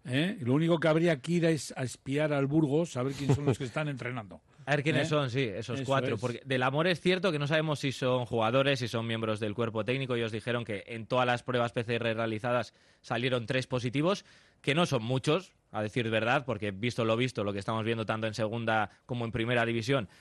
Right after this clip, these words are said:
Speaker 2: están saliendo a una media de cinco o seis por, por equipo después de esta época navideña.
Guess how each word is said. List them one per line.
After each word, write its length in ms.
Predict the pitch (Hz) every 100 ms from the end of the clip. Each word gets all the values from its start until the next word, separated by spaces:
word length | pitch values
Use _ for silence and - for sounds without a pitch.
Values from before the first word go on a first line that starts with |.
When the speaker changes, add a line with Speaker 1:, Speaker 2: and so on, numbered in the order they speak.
| _
Speaker 2:
están 260 | 110 117 113
saliendo 400 | 113 117 120 113
a 40 |
una 180 | 113 113
media 220 | 120 135
de 100 | 110
cinco 360 | 101 147 190 113
o 60 | 101
seis 240 | 123 117
por, 320 | 120 110 110
por 180 | 98 117
equipo 280 | 107 147 131
después 240 | 110 117
de 220 | 117 110 110
esta 260 | 104 117
época 260 | 107 117 113
navideña. 500 | 113 117 123 139